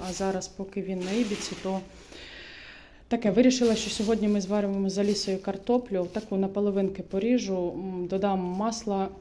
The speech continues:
і буде така вечеря. Взяла мандарини, тут два кілограми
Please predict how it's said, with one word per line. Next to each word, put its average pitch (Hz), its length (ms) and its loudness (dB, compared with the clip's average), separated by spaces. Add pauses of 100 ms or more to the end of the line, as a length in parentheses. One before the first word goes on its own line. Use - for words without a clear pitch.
(140)
і 190 240 0 (260)
буде 190 200 -2 (560)
така 196 240 -4
вечеря. 175 460 -2 (400)
Взяла 196 280 0
мандарини, 196 600 4
тут 214 200 -2 (500)
два 202 260 0
кілограми 208 800 4